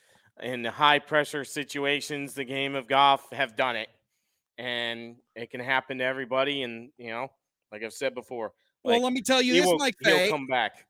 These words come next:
Speaker 2: I have never done that because I don't ever play any high stakes
Speaker 1: <laughs>
Speaker 2: golf. So there, that's, that's that for you. Um, you know, speaking of tough watches, I, I kinda opened the show today and I went on a tangent. I didn't mean to 'cause I wanted to do this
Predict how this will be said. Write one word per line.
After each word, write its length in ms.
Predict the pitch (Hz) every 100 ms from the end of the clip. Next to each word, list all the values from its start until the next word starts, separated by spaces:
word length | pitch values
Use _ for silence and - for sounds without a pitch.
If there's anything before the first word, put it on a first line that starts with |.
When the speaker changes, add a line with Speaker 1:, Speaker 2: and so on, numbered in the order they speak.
| -
Speaker 2:
I 200 | 202 240
have 180 | 254 214
never 260 | 208 180 170
done 240 | 170 151
that 240 | 143 151 -
because 320 | 185 180 196
I 220 | 185 185
don't 280 | 185 185 190
ever 180 | 190 190
play 260 | 180 196 196
any 140 | 196
high 340 | 180 190 190 185
stakes 440 | 180 202 190 185
Speaker 1:
<laughs> 20 | -
Speaker 2:
golf. 400 | 233 285 226 -
So 760 | 170 196 180 196 143 147 202
there, 140 | 208 196
that's, 260 | 190 190 - 127 -
that's 240 | 190 185
that 240 | 208 220 -
for 180 | 160 120
you. 80 | 113 - _ - 311 339 _ -
Um, 220 | 262 233 - -
you 80 | 262
know, 60 |
speaking 500 | 269 - 302 311 320
of 100 | 277
tough 260 | - 233 240
watches, 540 | 190 190 202 196 165 -
I, 200 | 180 190 180 170
I 100 | 180
kinda 260 | - 233
opened 260 | 190 185 175
the 60 |
show 220 | 151 170 165
today 420 | 165 151 143 139 -
and 80 | 151
I 120 | 151 _ -
went 220 | 160 180
on 100 | 175
a 40 | 147
tangent. 540 | - 139 139 139 131
I 60 | 139
didn't 240 | 170 139
mean 180 | 135 135
to 200 | 135 139
'cause 160 | 120 131
I 80 | 131
wanted 360 | 135 147 147
to 60 | 131
do 180 | 127 139
this 300 | 127 -